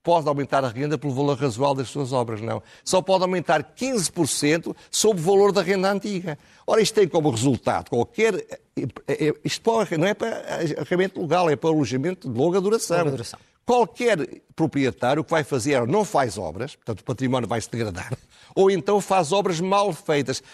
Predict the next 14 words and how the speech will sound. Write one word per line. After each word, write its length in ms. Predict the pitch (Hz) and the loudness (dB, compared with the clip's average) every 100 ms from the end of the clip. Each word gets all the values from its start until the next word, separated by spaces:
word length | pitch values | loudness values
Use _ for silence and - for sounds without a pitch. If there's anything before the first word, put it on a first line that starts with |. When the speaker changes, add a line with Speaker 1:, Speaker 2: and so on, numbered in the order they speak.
| - | -4
Speaker 1:
atamancadas, 960 | 156 156 233 220 170 139 - 113 120 143 - _ - | -2 0 0 2 0 0 0 0 0 -6 -8 _ -2
para 160 | 202 | 0
não 160 | 208 208 | 2 2
perder 340 | 214 185 175 | 0 2 2
ainda 380 | 165 226 226 180 | 2 2 2 0
mais 300 | 165 160 139 | 0 0 -2
dinheiro 400 | 135 143 143 165 | -2 0 2 2
do 120 | 160 | -2
que 80 | 147 | -2
perderia 480 | - 175 170 180 185 | -2 0 0 2 0
arrendando 640 | 180 170 143 180 160 185 | 0 -4 -2 -2 0 -2
sem 180 | 165 185 | -2 -4
fazer 320 | 160 180 190 | -2 -2 0
obras. 400 | 190 165 143 131 | 0 -2 -4 -10